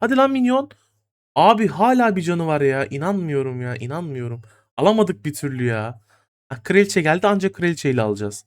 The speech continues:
Ama o zamana kadar zaten bütün ejderleri kaybettik. Abi. Yapma gözünü seveyim be. Bir canı kalmıştı. O düşseydi var ya. Üçtü burası da. Bence üçtü.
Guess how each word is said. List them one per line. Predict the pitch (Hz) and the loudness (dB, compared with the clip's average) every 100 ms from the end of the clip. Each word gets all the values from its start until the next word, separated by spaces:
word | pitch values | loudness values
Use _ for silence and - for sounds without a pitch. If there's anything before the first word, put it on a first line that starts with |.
| _ _ _ _ | _ _ _ _
Ama | 170 214 - | 2 4 4
o | 151 | 0
zamana | 165 160 143 | 0 0 -2
kadar | 123 135 | -2 -4
zaten | 165 143 113 | -6 -6 -6
bütün | 139 | -4
ejderleri | 123 113 110 123 | -4 -2 -2 -4
kaybettik. | 120 110 101 101 - | -4 -2 -4 -6 -10
Abi. | 101 101 92 87 107 127 117 104 120 131 - _ _ _ - _ _ _ _ _ - | -2 0 0 -2 -4 -4 -4 -4 -4 -6 -8 _ _ _ -20 _ _ _ _ _ -6
Yapma | 156 - 160 | -4 -2 -2
gözünü | 139 127 131 127 | 0 0 0 -2
seveyim | 127 117 110 107 | -2 -2 -2 -2
be. | 101 95 139 | -2 -2 -4
Bir | 196 | -2
canı | 214 208 | 0 0
kalmıştı. | 170 143 120 135 | 0 0 -2 -2
O | 175 | -4
düşseydi | 180 - 240 190 190 | -4 -6 -4 -2 -2
var | 175 | -2
ya. | 104 95 - - | -2 -6 -12 -4
Üçtü | 208 - 147 | -4 -4 -4
burası | 131 120 113 104 | 0 2 0 -2
da. | 98 - _ _ _ _ _ - | -4 -8 _ _ _ _ _ 0
Bence | 147 151 160 | 0 2 -2
üçtü. | 151 - 101 | -2 -6 -8